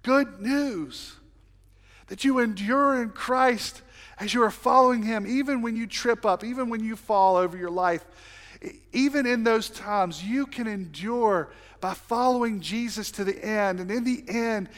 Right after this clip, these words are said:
he is righteous to forgive and give you eternity in heaven. And even more good news for you today.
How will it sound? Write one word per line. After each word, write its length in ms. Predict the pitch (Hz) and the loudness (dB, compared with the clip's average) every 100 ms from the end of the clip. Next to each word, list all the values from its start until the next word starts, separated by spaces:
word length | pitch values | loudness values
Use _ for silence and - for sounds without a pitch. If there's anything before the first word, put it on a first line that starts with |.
| - - | -20 -8
he 180 | 226 220 | -2 0
is 220 | 190 160 - | 0 -2 -14
righteous 680 | 143 151 220 247 - 240 220 | -8 -2 0 0 -4 -8 -8
to 120 | - 190 | -10 -10
forgive 800 | 170 151 151 202 208 208 190 - - - - | -8 -10 -2 2 2 2 -2 -8 -20 -16 -10
and 200 | 170 135 | -10 -6
give 280 | 185 220 | -4 -4
you 180 | 190 214 | -2 0
eternity 880 | 190 - - 208 196 - 196 190 175 - - _ _ _ | 0 -2 -2 0 0 -4 -6 -8 -8 -16 -20 _ _ _
in 160 | 170 170 | -2 -2
heaven. 540 | 156 175 147 123 107 104 - _ _ _ _ _ _ _ _ _ - | -2 -2 -2 -4 -14 -18 -20 _ _ _ _ _ _ _ _ _ -10
And 100 | 214 | -4
even 300 | 240 240 196 | 0 0 0
more 320 | 202 220 214 | 2 4 4
good 280 | 160 175 151 | 2 -4 -4
news 460 | 160 151 139 123 | -4 -4 -6 -12
for 140 | - 156 | -12 -10
you 200 | 156 170 | -8 -10
today. 520 | - 135 120 113 | -10 -8 -6 -8